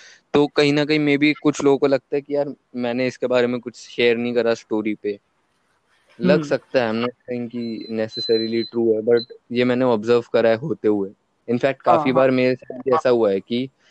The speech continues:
Speaker 1: मैंने, अ, because of the atmosphere created around by all the stories that I watched and all the people that I followed,
Speaker 2: हम्म।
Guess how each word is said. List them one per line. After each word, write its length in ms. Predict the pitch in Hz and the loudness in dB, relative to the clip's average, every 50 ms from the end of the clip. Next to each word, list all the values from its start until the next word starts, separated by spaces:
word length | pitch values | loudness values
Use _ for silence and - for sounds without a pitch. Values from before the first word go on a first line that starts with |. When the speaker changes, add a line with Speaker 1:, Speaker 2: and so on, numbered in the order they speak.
| _ _ _ _ - | _ _ _ _ -8
Speaker 1:
मैंने, 640 | 117 117 117 120 123 131 139 147 151 160 151 139 127 | -4 -2 0 0 0 0 0 0 0 0 -2 -2 -4
अ, 540 | - - _ - - 123 110 107 107 104 101 - _ _ _ _ _ - | -6 -10 _ -14 -10 -10 -8 -8 -10 -12 -14 -18 _ _ _ _ _ -6
because 420 | 117 117 127 - 139 135 135 135 139 | -2 -2 0 2 2 2 2 2 2
of 120 | 139 127 | 0 -2
the 340 | 131 127 135 131 131 127 135 - - _ _ _ _ _ _ 120 | -2 -2 -2 0 0 0 -2 -4 -8 _ _ _ _ _ _ -4
atmosphere 600 | 117 117 123 120 120 120 117 - - 131 127 120 - 127 | -2 0 0 0 0 0 0 0 0 0 0 -2 -2 0
created 480 | 123 117 117 110 107 - 123 120 117 | 2 2 2 0 0 -2 -2 0 2
around 520 | 120 120 113 113 113 117 117 117 113 113 107 - - _ _ _ _ - | 2 2 2 2 0 0 0 -2 -2 -4 -6 -8 -12 _ _ _ _ -2
by 280 | 120 110 110 110 110 104 | 0 2 2 2 2 0
all 240 | - 113 113 113 117 | 2 2 2 2 4
the 100 | 117 117 | 2 2
stories 500 | - - - 117 113 117 117 117 117 - | 0 0 0 0 2 2 0 -2 0 -2
that 180 | 120 113 107 | -2 2 2
I 80 | 117 113 | 2 2
watched 360 | 110 113 113 113 110 107 107 | 2 2 2 2 0 0 -4
and 140 | 107 107 110 | -4 -2 -2
all 160 | 110 107 107 | -2 -2 -2
the 100 | 107 101 - | -4 -4 -4
people 300 | 110 107 - 117 113 110 110 | -8 -4 0 0 2 2 2
that 120 | 107 104 | 2 2
I 80 | 110 104 - 110 | 0 -2 0 -2
followed, 340 | 104 101 104 110 131 147 - _ _ _ _ _ _ _ _ _ _ _ _ _ _ - | -2 0 0 -4 -4 -6 -8 _ _ _ _ _ _ _ _ _ _ _ _ _ _ -8
Speaker 2:
हम्म। 240 | 170 160 151 160 | -8 -8 -8 -12